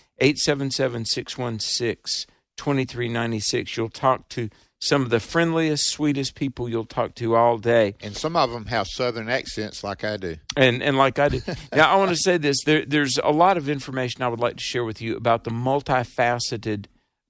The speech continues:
Speaker 1: arm of, of this ministry, the radio. Goodness, The Stand, which is a blog site run by Ray Rooney, Preborn, a great ministry partner.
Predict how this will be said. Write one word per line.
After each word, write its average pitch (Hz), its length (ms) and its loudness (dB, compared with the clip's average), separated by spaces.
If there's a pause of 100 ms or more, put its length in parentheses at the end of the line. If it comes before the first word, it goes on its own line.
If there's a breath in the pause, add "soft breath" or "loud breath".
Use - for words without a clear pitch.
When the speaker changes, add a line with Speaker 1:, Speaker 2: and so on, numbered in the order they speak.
(140)
Speaker 1:
arm 120 680 4
of, 107 440 0
of 110 120 0
this 113 220 -4
ministry, 117 400 -6
the 110 120 -4
radio. 110 720 2 (360 soft breath)
Goodness, 131 320 4 (140)
The 127 180 2
Stand, 127 800 0
which 110 260 -6
is 117 160 -4
a 110 60 -2
blog 123 420 2
site 120 400 0
run 123 240 0
by 117 120 2
Ray 117 340 0
Rooney, 117 400 -2 (500 soft breath)
Preborn, 117 920 -2 (220)
a 110 120 2
great 120 340 0
ministry 117 440 -4
partner. 110 440 0